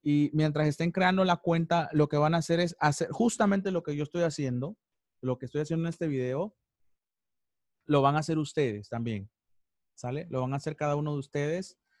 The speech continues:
en sus computadoras, van a tratar de hacer la simulación de este circuito, así como lo estamos haciendo,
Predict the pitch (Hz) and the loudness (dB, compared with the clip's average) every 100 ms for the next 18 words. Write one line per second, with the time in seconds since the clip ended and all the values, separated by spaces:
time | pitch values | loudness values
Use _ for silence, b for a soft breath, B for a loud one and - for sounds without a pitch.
0 | _ - 127 127 123 - 131 127 120 120 | _ -10 -4 -4 -4 -6 -6 -6 -8 -4
1 | 117 139 156 147 135 135 127 123 120 131 | -2 2 0 0 0 0 -4 -4 -4 -2
2 | 127 - 123 131 - 131 120 110 110 123 | -4 -4 -2 -4 -2 -4 -4 -8 -10 -10
3 | 131 143 156 151 147 139 139 160 - - | -10 -8 -8 -8 -8 -8 -8 -10 -10 -8
4 | 139 127 127 123 123 131 127 139 214 | -6 -6 -8 -8 -8 -8 -8 -8 -10